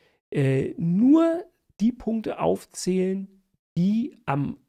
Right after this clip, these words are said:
Arbeitsplatz geändert werden müssten, weil sie ursächlich, ursächlich für deine Erkrankung oder verlangsamte Gesundheits-, Gesundung sind oder weil sie befürchten, dass, dass du künftig wieder krank wirst. Also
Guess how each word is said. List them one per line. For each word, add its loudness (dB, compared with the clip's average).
Arbeitsplatz -4
geändert -4
werden -2
müssten, -2
weil -2
sie -6
ursächlich, -2
ursächlich -6
für -10
deine -6
Erkrankung -6
oder -2
verlangsamte -4
Gesundheits-, -6
Gesundung 0
sind 0
oder 2
weil 0
sie -2
befürchten, -4
dass, -4
dass -2
du -10
künftig -6
wieder -4
krank -18
wirst. -14
Also 0